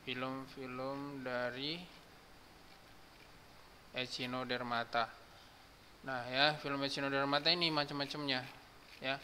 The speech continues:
Ada juga yang namanya film chordata. Nah, film chordata ini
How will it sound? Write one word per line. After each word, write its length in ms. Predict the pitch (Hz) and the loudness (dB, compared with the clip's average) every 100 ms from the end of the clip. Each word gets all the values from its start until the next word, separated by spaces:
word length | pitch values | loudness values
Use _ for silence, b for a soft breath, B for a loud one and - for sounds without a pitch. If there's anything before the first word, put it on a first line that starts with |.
| - - - - | -10 -18 -2 4
Ada 160 | 131 | 6
juga 240 | 147 151 175 | 8 10 10
yang 160 | 170 | 12
namanya 320 | 170 170 175 185 | 10 10 8 8
film 480 | 175 156 165 175 | 8 6 6 6
chordata. 800 | 170 151 156 160 156 139 143 143 - - | 8 10 12 10 12 12 12 6 -6 -2
Nah, 400 | 127 123 123 120 127 | 2 4 6 4 0
film 240 | 127 131 | -4 -2
chordata 480 | 135 135 135 131 127 | 0 4 4 6 4
ini 160 | 127 | 4